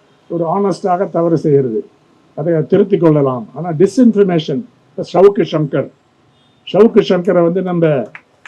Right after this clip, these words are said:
சப்போர்ட் பண்ண முடியாது, அவர் செய்யற எல்லா விஷயங்களும். நான் சப்போர்ட் பண்ண மாட்டேன், நீங்க வேற வேற முடிவு எடுக்கலாம். ஆ? அந்த மாதிரி ஜேர்னலிசம் நமக்கு தேவையில்லை. அவரும் டிஜிட்டல் மீடியா தான்,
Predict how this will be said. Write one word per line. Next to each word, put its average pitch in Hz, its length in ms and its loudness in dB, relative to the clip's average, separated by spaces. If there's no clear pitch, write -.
சப்போர்ட் 180 280 -4
பண்ண 165 180 -4
முடியாது, 143 440 2
அவர் 147 220 -4
செய்யற 170 240 4
எல்லா 156 220 2
விஷயங்களும். 147 520 -2
நான் 165 220 0
சப்போர்ட் 190 280 2
பண்ண 175 160 0
மாட்டேன், 151 300 0
நீங்க 156 180 -4
வேற 165 260 0
வேற 147 320 -4
முடிவு 165 240 4
எடுக்கலாம். 143 420 0
ஆ? 147 60 -10
அந்த 180 240 -2
மாதிரி 208 380 4
ஜேர்னலிசம் 190 540 -2
நமக்கு 170 300 -2
தேவையில்லை. 160 360 0
அவரும் 180 260 -2
டிஜிட்டல் 190 400 -2
மீடியா 170 360 4
தான், 165 300 -4